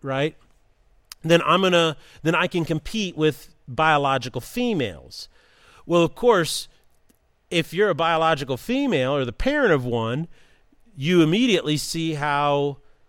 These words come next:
crazy that is, right? Because what it does is it doesn't enhance or affirm femaleness. What it does is it, it, uh, it de-, uh, depresses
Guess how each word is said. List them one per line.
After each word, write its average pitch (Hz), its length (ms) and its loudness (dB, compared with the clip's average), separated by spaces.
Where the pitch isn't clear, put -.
crazy 226 800 -4
that 104 320 -6
is, 80 540 -16
right? 131 380 -4
Because 165 240 0
what 180 220 0
it 190 140 -2
does 190 360 -2
is 135 160 -8
it 208 160 -2
doesn't 170 460 0
enhance 160 1000 2
or 143 240 0
affirm 147 1000 0
femaleness. 131 1120 -4
What 156 240 0
it 143 240 -4
does 180 480 0
is 151 380 -6
it, 156 380 2
it, 156 320 0
uh, 139 100 -4
it 156 180 -6
de-, 160 180 -10
uh, 143 160 -6
depresses 139 1200 -2